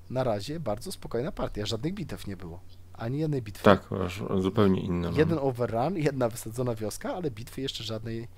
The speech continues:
Speaker 1: żadna się nie wydarzyła.
Speaker 2: A powiedz mi, czy, ym, łatwo tutaj po partii stwierdzić, jakie błędy się popełniło? Przynajmniej przy tych pierwszych partiach, czy, czy,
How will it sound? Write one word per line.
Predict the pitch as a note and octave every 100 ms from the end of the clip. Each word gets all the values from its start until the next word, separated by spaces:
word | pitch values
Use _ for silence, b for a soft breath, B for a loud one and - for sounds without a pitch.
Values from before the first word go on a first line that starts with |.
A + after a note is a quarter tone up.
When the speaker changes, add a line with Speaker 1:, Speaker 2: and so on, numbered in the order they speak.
| b b b
Speaker 1:
żadna | - A2+ G#2+
się | -
nie | G#2+
wydarzyła. | G2 F#2+ F#2 F2 -
Speaker 2:
A | -
powiedz | A#2+ B2+ C#3
mi, | C3+ B2+
czy, | - - A#2 A#2 A#2 B2
ym, | A2+ A2+ A2 A2 A2 B B -
łatwo | A#2 A#2+ -
tutaj | A#2 G2 G#2+ G2 - -
po | G#2
partii | A#2 G2+ G2 G2 F#2+
stwierdzić, | - - G#2 G2 -
jakie | G2+ G2+
błędy | G2 F#2+ F#2
się | G2
popełniło? | G2 F#2+ F#2 F#2 C#2 E2+ B B B B B B - -
Przynajmniej | - A2+ G#2 G2
przy | G#2
tych | A2
pierwszych | - G#2+ F#2+ -
partiach, | - G2 - -
czy, | - A#2
czy, | -